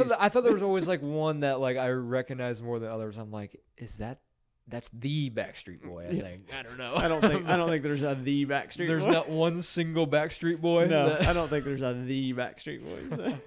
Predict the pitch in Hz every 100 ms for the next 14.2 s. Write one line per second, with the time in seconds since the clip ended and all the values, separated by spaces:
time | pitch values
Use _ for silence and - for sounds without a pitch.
0 | - 262 - 240 - - - _ - 98
1 | 95 110 104 101 107 107 110 135 135 123
2 | 127 143 143 135 143 139 135 123 117 -
3 | 135 123 110 - _ 120 107 - 92 _
4 | - 92 95 92 101 - 127 110 113 110
5 | 110 107 110 117 117 - 123 - _ _
6 | - 107 107 - 110 110 110 101 107 104
7 | 110 131 160 135 165 202 165 180 110 113
8 | 120 127 123 - 139 120 123 151 - -
9 | 104 101 104 - - - 175 151 - _
10 | - - - 190 185 - - 120 110 107
11 | - _ 143 127 156 139 156 127 113 104
12 | - 190 117 120 120 120 120 127 127 107
13 | 107 104 131 123 - 135 131 104 98 120
14 | 135 185